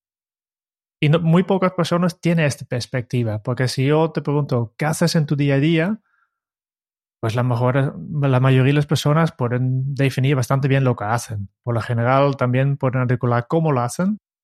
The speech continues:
y los elementos que los diferencian de los demás.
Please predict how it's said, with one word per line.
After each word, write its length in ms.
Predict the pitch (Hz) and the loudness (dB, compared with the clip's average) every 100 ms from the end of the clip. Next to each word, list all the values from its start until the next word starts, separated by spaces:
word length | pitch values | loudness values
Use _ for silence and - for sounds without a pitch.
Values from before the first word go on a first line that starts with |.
| _ _ - | _ _ -2
y 60 | 143 | 0
los 140 | 135 | 2
elementos 480 | 135 127 139 147 143 | 2 2 0 0 -2
que 140 | - | -2
los 140 | 123 117 | -2 0
diferencian 500 | 123 131 127 127 123 | -2 -2 -4 -2 -2
de 40 | |
los 120 | 120 | 0
demás. 480 | 113 110 98 - - | 0 -4 -6 -12 -20